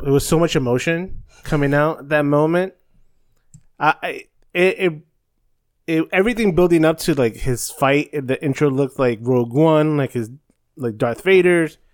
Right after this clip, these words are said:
It was amazing. But once they showed him his face,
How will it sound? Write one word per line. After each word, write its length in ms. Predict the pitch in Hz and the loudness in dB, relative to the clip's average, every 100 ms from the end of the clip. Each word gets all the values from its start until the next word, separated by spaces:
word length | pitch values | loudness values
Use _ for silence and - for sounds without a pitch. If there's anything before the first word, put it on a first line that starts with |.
| _ _ _ _ | _ _ _ _
It 80 | 135 | -2
was 180 | 135 131 | 0 0
amazing. 760 | 120 135 147 123 107 98 85 123 | 0 2 2 2 -4 -10 -20 -2
But 300 | 135 131 - | 0 0 -6
once 380 | 131 139 139 - | -2 0 0 0
they 140 | 151 | 0
showed 300 | 131 151 143 | 2 2 4
him 400 | 139 135 123 127 - | 4 2 0 -4 -6
his 200 | 127 - | -6 -2
face, 560 | 202 185 139 123 - | 2 2 2 -2 -8